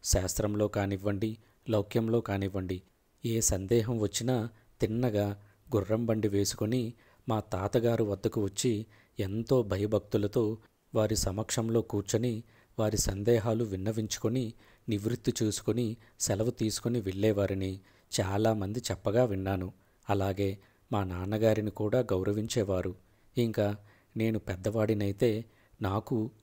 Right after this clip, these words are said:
అలాంటి గౌరవ మర్యాదలే జరుగుతాయని నా తోటి వాళ్ళంతా అంటూ ఉండేవారు.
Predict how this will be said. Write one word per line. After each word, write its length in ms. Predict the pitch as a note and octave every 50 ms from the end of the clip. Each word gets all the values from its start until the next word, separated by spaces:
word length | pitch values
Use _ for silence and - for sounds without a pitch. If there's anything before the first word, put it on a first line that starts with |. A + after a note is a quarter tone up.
| -
అలాంటి 360 | G#2+ G2+ G2+ G#2 G#2+ G#2 A#2 A2
గౌరవ 440 | - - F2 F#2 F#2+ G2+ A2 A#2
మర్యాదలే 600 | A2 G2+ F2+ E2+ F#2+ G2 G2+ G#2+ G#2 G#2+ G#2+ A2
జరుగుతాయని 840 | G#2 G#2 F#2+ F#2+ F#2+ G2 - G#2 G2+ G2 G2 G2 A2+ B2 A#2 A2+ A#2+ - - _ _ _ _ _
నా 140 | A#2+ A2 G#2
తోటి 360 | G2+ - - F#2+ G#2 G#2 -
వాళ్ళంతా 600 | A#2 A2 G#2+ G#2 G#2 G#2 G2+ G2+ G2 - B2 B2+ - -
అంటూ 240 | G2 F#2+ - -
ఉండేవారు. 640 | B2 A2+ G2 F#2 F#2 G2+ G2+ F#2+ F#2+ F#2 F2+ F2+ -